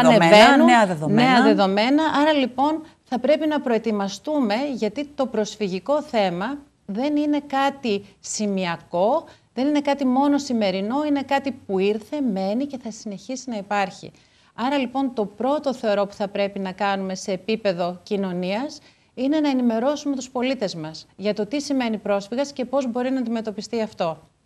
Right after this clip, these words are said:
Speaker 2: Ο μετανάστης αντίστοιχα είναι κάποιος ο οποίος πηγαίνει σε μια χώρα για να έχει ένα καλύτερο αύριο.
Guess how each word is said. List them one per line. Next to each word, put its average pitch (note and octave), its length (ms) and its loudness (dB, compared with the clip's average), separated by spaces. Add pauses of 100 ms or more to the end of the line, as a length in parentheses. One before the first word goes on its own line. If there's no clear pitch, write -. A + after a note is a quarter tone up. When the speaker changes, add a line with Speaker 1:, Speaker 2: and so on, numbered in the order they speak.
(1000)
Speaker 2:
Ο A3 240 2
μετανάστης A#3+ 640 2
αντίστοιχα C4+ 560 -4 (200)
είναι D4 220 0
κάποιος C#4 580 -4
ο C#4+ 40 0
οποίος D4 380 -6 (140)
πηγαίνει C#4 380 0
σε C4+ 160 -6
μια G#3 200 -2
χώρα C#4+ 380 -2
για C4+ 200 -6
να C#4 80 -2
έχει D#4 160 -6
ένα D#4 120 -2
καλύτερο C#4+ 460 0 (140)
αύριο. D3+ 340 -2